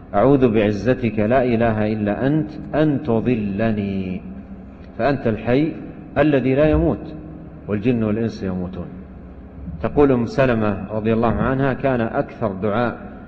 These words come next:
النبي صلى الله عليه وسلم: 'يا مقلب القلوب ثبت قلبي على دينك'". قالت: "قلت: 'أو إن القلوب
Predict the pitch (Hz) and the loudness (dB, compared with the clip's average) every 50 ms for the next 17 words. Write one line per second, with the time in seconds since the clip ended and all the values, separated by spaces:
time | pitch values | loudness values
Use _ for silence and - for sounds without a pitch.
0 | - - - - - - 120 123 120 117 110 101 110 107 104 107 - 110 107 107 | -18 -20 -20 -16 -6 -4 -2 0 2 0 0 2 0 -2 -2 -2 -4 -4 -2 -2
1 | 104 104 110 117 107 101 92 107 107 107 104 101 98 98 - 123 120 131 139 143 | -2 0 2 2 2 2 0 0 0 0 0 0 -2 -4 -4 -4 -2 0 0 0
2 | 151 151 139 - - - - - - - - - - - 104 120 123 120 113 107 | 0 -2 -4 -8 -14 -14 -16 -16 -16 -16 -18 -18 -8 -2 0 0 2 2 0 -2
3 | 107 110 120 117 110 107 98 98 101 98 101 107 104 110 120 135 147 151 147 - | -2 -2 -2 -2 0 -2 -2 -2 -4 -4 -4 -4 -2 0 2 2 2 0 -2 -6
4 | - - - - - - - - - - 127 117 104 101 110 107 - - - 113 | -12 -14 -16 -16 -18 -18 -18 -18 -2 -2 -2 -2 2 2 0 0 0 -2 -2 0
5 | 107 104 90 92 101 90 - 95 92 95 90 87 - 90 87 85 82 - - - | 0 0 0 0 -2 -2 -2 -2 -2 -2 -4 -4 -4 -6 -6 -6 -8 -10 -12 -14
6 | - - - - - - - - - - - - - - - - - - - - | -16 -16 -16 -18 -18 -18 -18 -18 -18 -18 -18 -18 -18 -18 -18 -20 -20 -20 -20 -20
7 | - - - - - - - - - - - - - - - - - - - - | -20 -20 -20 -10 -6 -2 0 0 0 -2 -4 -12 -14 -16 -16 -18 -18 -18 -18 -18
8 | - - - - - - - - - 127 123 117 113 - - - 147 143 135 - | -18 -18 -6 -4 -4 -4 -2 2 4 4 4 4 4 0 2 4 4 4 4 2
9 | 131 123 120 123 - - - - - - - - - - - - - - - - | 2 2 2 2 -2 -4 -10 -14 -16 -16 -18 -18 -18 -20 -20 -20 -20 -20 -18 -18
10 | - - - 123 113 117 123 113 143 139 131 123 120 110 - - 117 120 127 127 | -16 -4 0 2 2 2 2 2 0 0 2 0 0 -2 0 -2 0 2 2 2
11 | 117 101 | 2 0